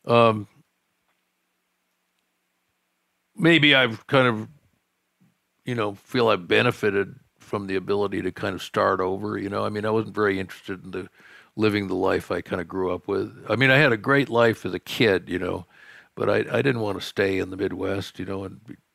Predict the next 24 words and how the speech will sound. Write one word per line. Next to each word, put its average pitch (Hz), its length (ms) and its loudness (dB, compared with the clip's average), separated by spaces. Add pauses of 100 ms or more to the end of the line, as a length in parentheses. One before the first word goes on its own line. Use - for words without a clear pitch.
(500)
or 101 160 -2
stay 104 340 0
in 90 140 -6
the - 200 -10
southern 101 460 0
Midwest. 92 580 -6
There 87 100 -20
seemed 92 280 -8
to 92 60 -10
be 87 60 -8
much 90 320 -10
going 92 260 -8
on 90 200 -10
there. 95 260 -12 (880)
And 120 220 2
also, 123 580 4 (960)
I 123 160 4
had 123 260 4
a 101 100 2
kind 107 280 0
of 95 100 0
a 85 180 -4 (640)
d-, 101 120 -6 (340)
divided 104 680 2